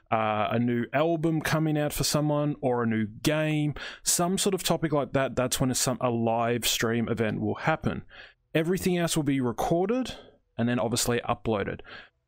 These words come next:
I'm also gonna try and be able to strip the audio from both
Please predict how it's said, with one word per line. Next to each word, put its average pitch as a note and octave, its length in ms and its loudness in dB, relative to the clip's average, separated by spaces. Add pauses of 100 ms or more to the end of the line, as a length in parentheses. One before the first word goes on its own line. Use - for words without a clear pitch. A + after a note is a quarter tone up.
(140)
I'm C3 120 2
also F3 220 0
gonna F3+ 160 0
try D3+ 300 0
and B2+ 320 0
be B2 100 0
able B2+ 320 0
to A#2 340 -2
strip - 1000 0 (920)
the B2+ 180 0
audio B2+ 560 0
from B2 440 0
both - 720 -2